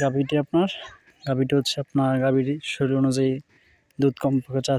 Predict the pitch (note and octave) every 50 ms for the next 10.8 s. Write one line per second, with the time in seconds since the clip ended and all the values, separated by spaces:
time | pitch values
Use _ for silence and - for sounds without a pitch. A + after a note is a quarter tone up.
0 | - - C3 B2+ B2+ C3 B2 - - - C3+ C3 C3 B2+ B2+ - C3+ C3 - C3
1 | E3+ - _ _ _ _ _ - - - - - - - - - _ _ _ _
2 | _ _ _ _ _ - C3+ C3+ D3+ E3 F3+ F#3 E3+ E3+ E3+ D#3+ E3 D#3 - F3
3 | E3+ E3+ E3+ E3+ E3 E3+ E3+ - - D#3 - E3+ D3+ D#3+ D#3 C#3+ D3 C#3 C#3 -
4 | D3+ D3 B2+ - - - D3 D3 C#3 C#3 C#3 C#3 C3+ - - C#3+ C3+ B2 B2+ B2+
5 | - - - C#3+ C#3 C#3+ C#3 C3+ D3 C#3 C3 C#3 C3 - - C#3+ C3 - C#3 C3+
6 | B2+ C3 C3 C3 B2 - - C3 C3 C3 C3+ B2 A#2+ C3 D3+ G3+ B3 - _ _
7 | _ _ _ - - - - - - C3 B2+ B2+ C3 C3+ C3+ C3 C3 B2+ - -
8 | - C3 C#3+ C3 B2+ B2+ B2+ - - - C#3 B2+ - - - B2+ A#2+ A#2+ A#2+ B2
9 | A#2+ B2+ C3+ C3+ D3 G#3 - - _ _ _ - _ _ - - - - - -
10 | - - - - - C#3+ C3+ B2 - - - C#3 C#3 E3+ A3+